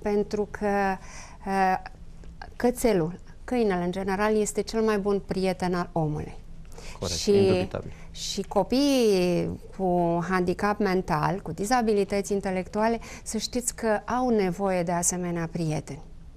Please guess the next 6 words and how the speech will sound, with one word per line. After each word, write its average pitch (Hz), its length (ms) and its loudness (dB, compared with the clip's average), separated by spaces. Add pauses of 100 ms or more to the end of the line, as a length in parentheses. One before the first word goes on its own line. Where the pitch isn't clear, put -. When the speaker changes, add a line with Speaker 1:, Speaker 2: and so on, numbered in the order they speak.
(240)
Speaker 2:
Corect. 165 180 0
Speaker 1:
Comunică 208 580 4
mult 214 420 4
mai 254 240 4
ușor 208 640 0 (340)
printr-un, 208 720 4